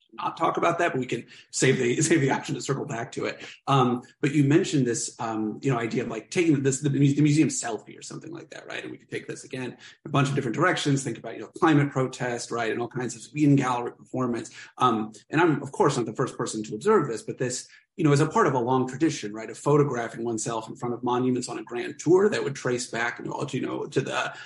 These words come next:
to the ways that you might define modernism in an eighteenth century kind of mode, um,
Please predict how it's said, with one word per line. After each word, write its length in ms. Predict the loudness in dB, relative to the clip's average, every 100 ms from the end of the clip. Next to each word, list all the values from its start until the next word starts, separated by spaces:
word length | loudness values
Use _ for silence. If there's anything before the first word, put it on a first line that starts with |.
| -6 0
to 60 |
the 80 | 4
ways 200 | 4 4
that 120 | 4
you 120 | 6
might 180 | 8 6
define 360 | 2 2 4 4
modernism 580 | 4 2 0 0 0 0
in 100 | -2
an 80 |
eighteenth 360 | -2 -2 -2 -2
century 400 | 0 -2 -4 -8
kind 180 | -6 -8
of 100 | -2
mode, 360 | 0 2 0 -4 -16 _
um, 280 | -2 -2 -4